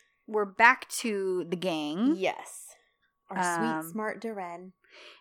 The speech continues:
Speaker 1: Yeah.
Speaker 2: Sweet, smart, intuitive Duren.
Speaker 1: So Balut is giving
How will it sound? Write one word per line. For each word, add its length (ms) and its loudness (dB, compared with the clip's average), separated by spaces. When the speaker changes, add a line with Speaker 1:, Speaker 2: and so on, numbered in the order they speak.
Speaker 1:
Yeah. 920 6
Speaker 2:
Sweet, 60 -8
smart, 260 -2
intuitive 560 -4
Duren. 500 -10
Speaker 1:
So 640 4
Balut 640 2
is 240 2
giving 480 -6